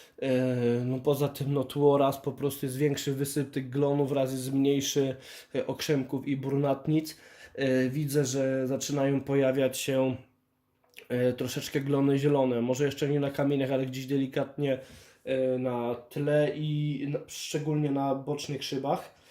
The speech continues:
E, ale to, co się pozmieniało, to raz, że doszły, doszedł do mnie drugi karmnik automatyczny, na, o którym na pewno zrobię, e, odcinek,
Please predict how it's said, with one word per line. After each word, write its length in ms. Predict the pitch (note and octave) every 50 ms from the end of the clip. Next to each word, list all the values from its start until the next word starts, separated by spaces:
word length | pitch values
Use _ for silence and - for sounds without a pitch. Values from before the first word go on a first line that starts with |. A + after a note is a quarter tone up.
| - - - - - _ _ -
E, 240 | C3 B2+ B2 - -
ale 160 | C3 C#3 C#3
to, 120 | C3+ - D#3
co 140 | - E3
się 140 | D3+ - E3
pozmieniało, 760 | - - D3+ C#3 C#3+ D3+ D3+ D3 D3+ D3 C#3+ D3 D3 D3 D3
to 560 | D3 - - C#3+ C3+ C3 C3 B2 B2+ - _ _ - - - - _ -
raz, 380 | - C3 C#3 C#3+ D3+ D3 C#3
że 460 | B2 - - C#3+ C3+ C3+ C3+ C3 C3
doszły, 840 | B2+ B2+ C#3 C#3 C#3 C#3 - - C#3+ C#3 C#3+ C#3 C#3 C#3 C3+ - A#2+ C3
doszedł 320 | C#3 C#3+ - - C#3+ C#3
do 60 | C#3
mnie 140 | C3 C#3 C#3
drugi 280 | C3 C3 C3 C#3 C#3 C3+
karmnik 340 | - D3 C#3 C#3 C#3 A#2+
automatyczny, 800 | C#3 B2+ B2+ C#3 C3 C3 C3 C3 - C#3+ C#3 - - C3 A#2+ - -
na, 140 | C3 C3 B2 - - - -
o 80 | C3
którym 320 | C3 - - C3+ C3 C3 C3+
na 80 | C3
pewno 280 | B2+ - C3 C3 C3+ B2+
zrobię, 420 | B2+ B2+ B2+ C3 B2+ B2+ B2+ B2+ - - - - - - - - - _ - -
e, 220 | C3 B2+ B2+ A#2+
odcinek, 760 | A#2+ C3 B2+ - - - C#3 B2+ C3 C#3+ F3 - - - -